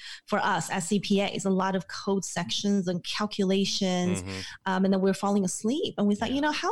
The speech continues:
Speaker 1: is a non-C P A supposed to read this and get any kind of benefit if it can't really hold our attention?
Speaker 2: Right.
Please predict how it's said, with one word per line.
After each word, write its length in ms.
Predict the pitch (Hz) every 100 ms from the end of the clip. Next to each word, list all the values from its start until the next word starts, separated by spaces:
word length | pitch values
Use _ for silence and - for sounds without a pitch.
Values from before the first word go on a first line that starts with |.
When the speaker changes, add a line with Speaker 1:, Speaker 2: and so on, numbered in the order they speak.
| 554
Speaker 1:
is 120 | 359
a 80 | 202
non-C 680 | 190 180 185 202 208 - 175
P 220 | - 175
A 20 |
supposed 400 | 170 165 185 175
to 80 | 175
read 320 | 160 180 180
this 200 | 165 160
and 120 | 175
get 180 | 185 180 -
any 160 | 208
kind 160 | 214 165
of 120 | -
benefit 400 | 147 190 - -
if 180 | - - _ 180 170 -
it 80 | - -
can't 160 | 180 175
really 180 | 175 165
hold 260 | 175 175
our 200 | 180 170
attention? 600 | 175 - 180 190 - - -
Speaker 2:
Right. 220 | -